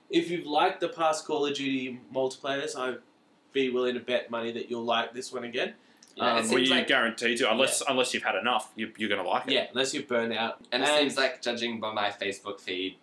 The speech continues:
Speaker 2: no one has burnt out.
Speaker 1: No.
Speaker 2: <laughs>
Speaker 1: And the single player has so far been really, really good fun. Uh, exciting,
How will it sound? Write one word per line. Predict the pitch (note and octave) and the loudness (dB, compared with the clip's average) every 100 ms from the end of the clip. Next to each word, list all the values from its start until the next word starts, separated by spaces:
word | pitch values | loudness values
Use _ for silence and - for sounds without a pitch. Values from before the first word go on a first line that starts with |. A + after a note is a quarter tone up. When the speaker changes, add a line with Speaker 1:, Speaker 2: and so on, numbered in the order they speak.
| - | -6
Speaker 2:
no | G2+ F#2+ | -2 0
one | F#2 | -2
has | G2+ G2 | -6 -8
burnt | - G2+ G2+ | -6 -6 -4
out. | G#2 G#2+ - - | -2 -2 -2 2
Speaker 1:
No. | D#3 C#3 - | 2 2 -2
Speaker 2:
<laughs> | - - - - | -8 -12 -20 -8
Speaker 1:
And | D3 D3 C#3+ | 0 0 2
the | C#3+ C#3+ C3+ C3 - | 0 2 0 0 -4
single | - F#3 G3 G3 | -2 2 4 4
player | C#3+ C3+ B2+ B2 - _ _ | 4 2 2 0 -2 _ _
has | - C3+ C3 | -6 -4 -2
so | - C3+ C3+ | -2 0 2
far | C3+ B2 | 2 2
been | B2 A#2 A#2+ | 2 0 -2
really, | B2 B2 A#2 A2+ | 2 2 2 2
really | A#2 G#2+ G#2 | -2 -4 -6
good | B2 A2+ | -8 -8
fun. | - A#2 G2 - - - _ - | -8 -6 -6 -8 -20 -20 _ -8
Uh, | G#2+ G#2+ G#2 F#2+ | -4 -2 -2 -4
exciting, | G#2 - - C3+ C3 C#3+ C3+ A#2 | -6 -4 2 4 4 2 0 0